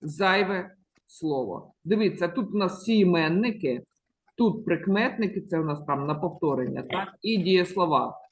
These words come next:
Десь там є одне слово, яке не є цією частиною мови. Навіть я вам підказочку дала. Е,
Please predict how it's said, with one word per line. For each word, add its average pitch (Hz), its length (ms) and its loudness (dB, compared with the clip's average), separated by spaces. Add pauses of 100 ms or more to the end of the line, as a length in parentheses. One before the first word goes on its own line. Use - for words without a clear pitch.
(120)
Десь 226 340 2
там 185 280 2
є 165 180 4
одне 165 340 0
слово, 240 420 0
яке 185 300 0
не 156 240 -4
є 185 340 -2
цією 147 500 -4
частиною 139 520 -12
мови. 123 300 -12
Навіть 170 340 -8
я 151 80 -8
вам 139 200 -10
підказочку 143 760 -10
дала. - 240 -20 (1080)
Е, 139 520 0